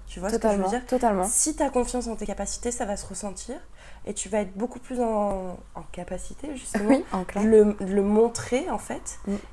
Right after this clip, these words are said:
Speaker 1: et de, et que ce soit dans un entretien ou dans la vie de tous les jours, tu vas dégager quelque chose de différent.
Speaker 2: Ah oui, ça, c'est
Speaker 1: Et je
Speaker 2: sûr.
Speaker 1: pense que même si il faut pas se bercer d'illusions non plus, tu vois. Je suis pas capable de, de tatouer, par exemple, je vais pas devenir tatoueur demain en me disant, « J'en suis capable, c'est sûr », tu
Speaker 2: Mhm.
Speaker 1: vois.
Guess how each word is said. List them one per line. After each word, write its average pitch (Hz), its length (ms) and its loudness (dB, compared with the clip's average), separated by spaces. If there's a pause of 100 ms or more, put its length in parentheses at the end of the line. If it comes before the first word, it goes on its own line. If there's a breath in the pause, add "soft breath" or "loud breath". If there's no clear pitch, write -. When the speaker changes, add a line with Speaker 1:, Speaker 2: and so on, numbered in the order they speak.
Speaker 1:
et 214 100 2
de, 175 1000 -2
et 185 80 -4
que - 140 -8
ce 240 80 2
soit 233 180 2
dans 196 200 2
un 196 100 2
entretien 214 420 -2
ou 240 60 4
dans 190 160 0
la 180 120 0
vie 190 120 -6
de - 40 -14
tous - 140 -8
les 208 140 6
jours, 254 160 -2
tu - 100 -8
vas 180 100 2
dégager 220 440 2
quelque - 180 -10
chose 220 180 -8
de 185 100 -8
différent. 185 520 -6
Speaker 2:
Ah 208 100 6
oui, 220 60 2
ça, 180 160 -2
c'est 185 120 -4
Speaker 1:
Et - 20 2
je - 60 0
Speaker 2:
sûr. 269 100 2
Speaker 1:
pense 262 100 2
que 233 220 4 (260 loud breath)
même 269 220 10
si 302 520 2 (1200)
il 214 80 2
faut 214 100 -2
pas 262 160 4
se 190 60 0
bercer 196 300 2
d'illusions 180 440 -2
non 190 140 -2
plus, 254 180 -2
tu - 140 -8
vois. 196 140 -2 (260 loud breath)
Je - 80 -16
suis - 100 -10
pas 208 120 2
capable 190 320 0
de, 175 240 -8 (420)
de 165 100 -8
tatouer, 180 400 0
par 190 160 -4
exemple, 196 220 -4
je 180 60 -8
vais 185 60 -6
pas 175 120 -4
devenir 175 280 -8
tatoueur 175 360 -6
demain 180 200 -2
en 208 40 -2
me 196 80 -4
disant, « 185 320 -2
J'en 170 180 -6
suis - 160 -6
capable, 196 300 -6
c'est - 120 -12
sûr », - 240 -10
tu 214 60 -2
Speaker 2:
Mhm. 214 60 0
Speaker 1:
vois. 208 120 -2